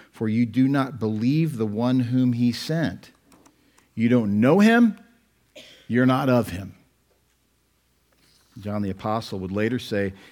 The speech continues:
"If we have no sin, we deceive ourselves,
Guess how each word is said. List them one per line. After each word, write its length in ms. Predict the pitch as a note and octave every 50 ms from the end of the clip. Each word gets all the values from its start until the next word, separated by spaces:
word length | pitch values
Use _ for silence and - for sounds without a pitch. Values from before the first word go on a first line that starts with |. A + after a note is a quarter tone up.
| _ -
"If 340 | G#2 G#2 F#2+ - - - - _ _ _ _ _ _ _
we 200 | G#2 G2+ A2 G2+
have 280 | F#2+ A2+ B2+ C3+ C#3 C3
no 180 | B2+ A2+ G#2+
sin, 800 | G#2 - - - - E3+ F#3 F#3+ D3 F#2 F2 F2+ F#2 G#2 A#2+ A#2+ - - _ _ _ _ _ _ _ _ -
we 120 | A2 A2
deceive 500 | F#2+ F#2+ F#2 - - - D#3+ F3+ G3 E3+
ourselves, 840 | A#2+ F#2 F2+ F2+ - - G2+ F2+ F2 F2+ F#2 F#2+ G2+ - - - -